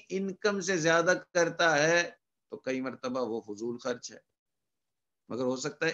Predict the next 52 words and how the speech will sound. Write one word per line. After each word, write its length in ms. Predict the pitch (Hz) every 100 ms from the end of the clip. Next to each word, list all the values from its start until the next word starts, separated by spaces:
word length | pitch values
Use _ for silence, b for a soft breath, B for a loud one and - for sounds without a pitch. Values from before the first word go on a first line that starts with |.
| -
income 340 | 156 156 165 156
سے 140 | 156
زیادہ 360 | 120 127 127 151
کی 80 | 175
ضرورت 480 | 131 135 185 220 - -
کبھی 160 | 156
پڑ 220 | 135 117 104
جاتی 400 | 98 90 - 76
ہے 60 |
کہ 120 | - -
income 380 | 151 160 170 165
تو 140 | 170 165
تھی 240 | 156 165 170
انسان 400 | 143 127 131 143
کی 120 | 139
دس 260 | 139 156 147
ہزار 400 | 123 110 95 - - _ _ _ _ _ _ _ -
اور 120 | 123 120
گھر 160 | 131 151
میں 120 | 170
بچہ 300 | 147 - 160
بیمار 440 | 151 139 139 147
ہو 120 | 151 143
گیا، 140 | 156
اس 180 | 139 135
کے 80 | 127
اوپر 240 | 98 117
خرچہ 420 | - - 101 85
آ 100 | 107 104
گیا 140 | 120 104
بیس 200 | 147 147
ہزار، 240 | 131 151
تو 160 | 160 170
اس 120 | -
نے 80 | 170
اپنی 180 | - 160
ضرورت 420 | 170 180 202 -
سے 100 | 156
زیادہ 280 | 139 151 180
خرچ 260 | 170 175 -
کر 220 | 214 247 208 202
دیا، 240 | 196 170 165 156 151 B B -
اپنی 240 | 160 185 202
income 300 | 214 220 196
سے 140 | 175
زیادہ 260 | 151 147 147
خرچ 220 | 135 104
کر 160 | - 110
دیا، 180 | 113 147
تو 120 | 190 -
فضول 280 | 170 208 311 -
خرچ 360 | 214 214 220